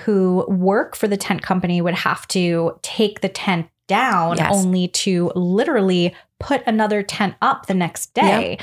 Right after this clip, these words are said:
Speaker 2: yep.
Speaker 1: So, I mean, granted, you were, you know, on the same wavelength and you had the same
Speaker 2: Mm-hmm.
Speaker 1: ideas, you know, for the style of tent that
Speaker 2: Yes.
Speaker 1: you wanted to have for your wedding, which is amazing that, you know, you were, you know, again, just, like,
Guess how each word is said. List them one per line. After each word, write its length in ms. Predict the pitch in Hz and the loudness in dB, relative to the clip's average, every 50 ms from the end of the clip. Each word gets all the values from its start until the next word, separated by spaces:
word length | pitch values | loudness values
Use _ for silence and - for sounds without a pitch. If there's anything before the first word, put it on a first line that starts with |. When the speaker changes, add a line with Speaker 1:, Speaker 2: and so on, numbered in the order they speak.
| - - | -4 -4
Speaker 2:
yep. 200 | 185 208 220 - | -2 -2 -2 -2
Speaker 1:
So, 260 | - 226 208 196 - | 0 0 0 0 0
I 60 | 196 202 | 0 0
mean, 200 | 208 208 202 196 | 0 2 0 0
granted, 440 | 202 202 196 208 214 - 202 190 190 | 0 0 0 0 2 0 0 0 0
you 220 | 185 190 196 196 | 2 2 2 2
were, 560 | 185 185 185 180 175 170 170 170 170 170 - - - - _ - 165 | 2 2 2 2 2 2 2 2 0 -2 -4 -8 -14 -16 _ -4 -2
you 120 | 208 208 | 0 2
know, 160 | 190 165 160 - | 2 0 0 0
on 140 | - 185 180 | 0 0 0
the 60 | 180 | 0
same 260 | - 170 151 160 175 | -2 -2 -2 0 0
wavelength 480 | 214 285 320 294 277 269 240 226 220 214 | 2 2 2 0 0 0 0 0 0 0
and 120 | 196 190 | 0 0
you 80 | 185 190 | 2 2
had 180 | 190 190 175 170 | 2 0 0 -2
the 80 | - | -2
same 240 | - - 190 180 170 | -2 0 0 0 0
Speaker 2:
Mm-hmm. 160 | 165 160 175 | 2 2 2
Speaker 1:
ideas, 560 | 185 175 220 233 240 247 233 226 226 202 - | 0 2 2 2 2 2 2 2 0 0 0
you 80 | 202 190 | 0 0
know, 360 | 185 180 175 175 170 170 160 | 2 2 2 2 2 0 0
for 200 | - - - 185 | -2 -2 -2 -2
the 160 | 165 165 156 - - _ _ - | -2 -2 -6 -8 -14 _ _ -6
style 440 | - - - 147 - 208 208 202 202 | -6 -2 -2 0 0 2 2 2 0
of 120 | 190 - | 0 -2
tent 280 | - - 190 185 185 - | -2 -2 -2 0 0 2
that 100 | 180 175 | 2 2
Speaker 2:
Yes. 180 | 165 147 196 196 | 4 4 2 2
Speaker 1:
you 80 | 196 185 | 2 2
wanted 280 | 180 170 170 165 170 - | 2 0 0 0 -2 -2
to 60 | 160 | -2
have 260 | - - - 233 226 | -2 0 -2 -2 -2
for 100 | - 214 | 0 0
your 180 | 196 185 180 175 | 0 2 2 0
wedding, 260 | 175 170 165 160 165 170 | 0 0 0 0 0 -2
which 160 | 170 - - | -2 0 -2
is 100 | 170 170 | -2 0
amazing 680 | 170 170 170 180 196 214 196 185 160 151 - 165 185 190 - - - - - - | 0 2 2 2 2 2 2 2 0 0 0 -2 -4 -4 -6 -8 -14 -14 -10 -4
that, 380 | - 165 156 160 151 - - - | -2 0 0 2 0 -2 -2 -2
you 120 | 196 185 | 0 0
know, 260 | 175 170 160 156 156 - - - | 0 0 -2 -2 -4 -6 -8 -4
you 200 | - 180 170 165 | -2 0 0 2
were, 440 | 165 156 151 147 156 156 170 165 - _ - | 2 2 2 2 0 0 -2 -4 -10 _ -2
you 100 | 190 185 | 0 2
know, 180 | 170 165 156 - | 2 2 2 0
again, 260 | 170 180 185 170 165 | 0 0 0 0 0
just, 160 | 165 160 - | 0 -2 -2
like, 140 | 165 156 - | -4 -4 -4